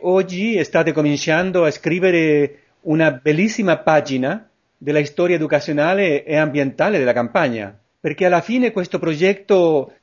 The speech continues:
può essere riassunto con una sola parola, no? E questa parola è bellezza.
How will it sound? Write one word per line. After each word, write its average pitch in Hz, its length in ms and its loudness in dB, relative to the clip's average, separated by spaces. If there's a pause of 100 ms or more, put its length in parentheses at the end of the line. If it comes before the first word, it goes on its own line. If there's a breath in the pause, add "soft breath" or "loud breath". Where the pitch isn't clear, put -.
(140)
può 180 160 4
essere 185 320 4
riassunto 185 720 2
con 151 140 0
una 160 180 0
sola 151 460 4
parola, 139 420 4
no? 131 320 -4 (500)
E 143 120 -10
questa 170 240 0
parola 190 400 6
è 175 340 4
bellezza. 139 840 -2